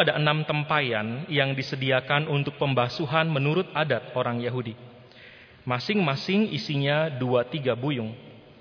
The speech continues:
Yesus berkata kepada pelayan-pelayan itu,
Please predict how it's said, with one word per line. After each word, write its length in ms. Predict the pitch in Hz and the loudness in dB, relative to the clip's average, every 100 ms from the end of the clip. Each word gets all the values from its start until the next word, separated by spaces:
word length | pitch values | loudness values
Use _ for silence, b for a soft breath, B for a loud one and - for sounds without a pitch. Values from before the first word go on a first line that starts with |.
| - - - | -20 -20 -12
Yesus 320 | 135 139 147 | -6 -4 -2
berkata 480 | 147 - 175 - 196 | -2 0 0 2 0
kepada 400 | - 170 156 - | 2 4 4 4
pelayan-pelayan 880 | 156 160 156 135 143 131 127 127 131 | 4 4 4 2 2 2 2 0 -4
itu, 160 | - | -8